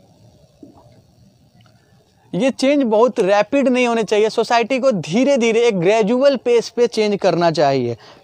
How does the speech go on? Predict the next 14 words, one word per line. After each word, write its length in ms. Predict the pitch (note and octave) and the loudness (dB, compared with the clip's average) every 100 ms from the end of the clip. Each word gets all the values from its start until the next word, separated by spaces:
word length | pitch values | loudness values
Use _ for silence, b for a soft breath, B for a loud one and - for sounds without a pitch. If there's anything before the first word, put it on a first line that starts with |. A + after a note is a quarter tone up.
| - | -6
ठीक 220 | G#3+ G#3 | -4 -2
है। 100 | C4+ C4 | -4 -2
तो 140 | A#3+ B3 | 0 0
they 260 | F3 B3+ C4+ | 2 2 2
opposed, 580 | A3+ - C#4+ C#4 G#3+ A3 | 0 2 2 4 0 -4
और 260 | - F3+ F#3+ | -4 0 2
ये 220 | G#3 C4 | 2 2
जो 120 | A#3 | 2
है 220 | G3 D3+ C3 E3 | 0 -2 -4 -4
कंजर्वेटिव 640 | F3+ G#3+ G#3+ A3 C4+ A#3 | -2 0 0 0 0 0
होंगे 240 | A3+ A3+ | 0 0
ये 300 | B3 A#3 B3 - - _ _ _ _ _ _ - | 0 2 0 0 -10 _ _ _ _ _ _ -12
लिबरल्स 800 | - F3 G3+ G#3+ B3 C#4+ D4 - | -4 0 0 0 2 2 2 0
और 400 | - G3+ A#3 C#4+ | -2 4 4 2